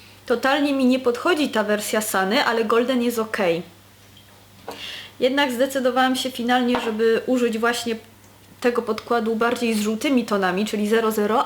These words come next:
Ivory. Chyba najbardziej mnie przekonało to, że taki żółty ton ładnie kryje mi naczynka. Na razie nakładam ten podkład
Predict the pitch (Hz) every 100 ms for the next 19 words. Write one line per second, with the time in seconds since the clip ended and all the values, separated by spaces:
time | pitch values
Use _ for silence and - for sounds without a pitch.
0 | 226 196 196 262 466 - - - - -
1 | - - - - - - - - - -
2 | - - - - - - 359 294 269 247
3 | 254 254 247 247 247 240 233 233 254 240
4 | 226 233 226 262 269 220 240 247 254 -
5 | - - - 233 240 247 247 240 247 247
6 | 247 220 226 226 226 196 175 - - -
7 | - - - - - - - - - -
8 | - - 247 240 254 262 233 247 254 240
9 | 233 220 247 240 233 220